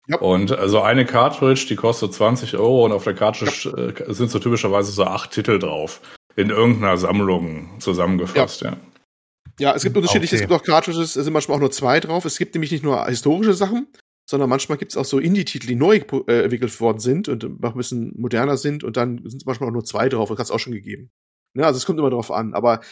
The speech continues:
Speaker 1: es, äh, die, die Module sind ganz nett bepreist, dass du nicht gleich da, dir sonst was da, äh, ja, ich sag mal so, dich arm, arm machst oder so. Die,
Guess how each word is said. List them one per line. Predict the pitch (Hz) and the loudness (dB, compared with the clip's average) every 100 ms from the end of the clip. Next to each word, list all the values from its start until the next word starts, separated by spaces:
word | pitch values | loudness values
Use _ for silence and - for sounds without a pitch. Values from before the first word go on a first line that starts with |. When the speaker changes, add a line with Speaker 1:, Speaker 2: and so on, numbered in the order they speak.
| - | -14
Speaker 1:
es, | - - | -10 -8
äh, | - 147 139 135 | 0 6 6 4
die, | 143 - | -2 -16
die | 143 135 131 - | -18 -18 -20 -10
Module | 135 156 190 | -6 -2 -2
sind | 165 | -4
ganz | 147 135 170 - | -6 -6 -6 -4
nett | 147 143 | -4 -2
bepreist, | 135 - - 107 147 - | -6 -6 -4 0 0 0
dass | 123 | -8
du | - 117 | -8 -8
nicht | 135 120 | -8 -6
gleich | 120 123 123 | -2 0 0
da, | 123 | -2
dir | 113 120 104 85 | 0 0 0 -2
sonst | 104 123 | -4 -6
was | 117 110 | -6 -6
da, | 113 107 87 | -4 -2 -2
äh, | 76 85 80 - _ _ _ _ _ - | -4 -6 -6 -12 _ _ _ _ _ -6
ja, | 113 120 | -2 0
ich | 127 | -2
sag | 123 | -4
mal | 120 | -4
so, | 110 120 | -2 -4
dich | 107 85 | -4 -4
arm, | 113 | -2
arm | 120 117 | 0 0
machst | 107 101 - | 0 -2 -6
oder | 107 | -6
so. | 104 110 | -6 -6
Die, | 120 | -8